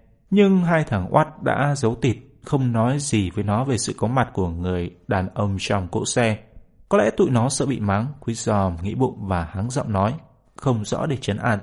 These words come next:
Tùng hay trấn an chính mình. "Tao vẫn chẳng thấy có gì đáng nghi trong chuyện này." "Sao,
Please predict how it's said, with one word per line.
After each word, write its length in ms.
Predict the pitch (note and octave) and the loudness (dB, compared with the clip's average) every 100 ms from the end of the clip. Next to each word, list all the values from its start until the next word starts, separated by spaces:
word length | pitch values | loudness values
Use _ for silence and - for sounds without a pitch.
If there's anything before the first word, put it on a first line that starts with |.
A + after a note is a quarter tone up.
| - | 0
Tùng 220 | G#2 E2 - | 0 0 -4
hay 220 | F#2+ F2+ | -6 -4
trấn 160 | - F#2+ | -4 -2
an 160 | A2 G2+ | -2 -2
chính 260 | - G#2+ C3+ | -4 -2 0
mình. 180 | B2 E2 - _ _ _ _ _ - _ | 0 -2 -10 _ _ _ _ _ -20 _
"Tao 260 | F#3+ F#3 D3+ | 4 6 4
vẫn 180 | D#3 | 0
chẳng 280 | F3 B2+ A#2+ | 2 2 4
thấy 120 | F3+ | 2
có 220 | F#3 F#3+ F#3 | 4 4 4
gì 280 | D3 G#2 | 2 0
đáng 260 | F2+ F#2+ C3 | 0 -2 0
nghi 180 | D3+ A#2+ | 2 2
trong 160 | G2 F#2 | 0 -4
chuyện 180 | A2+ | -4
này." 160 | G#2+ F2 - _ _ _ _ | -2 -2 -4 _ _ _ _
"Sao, 380 | - F#3 F3+ | -4 0 0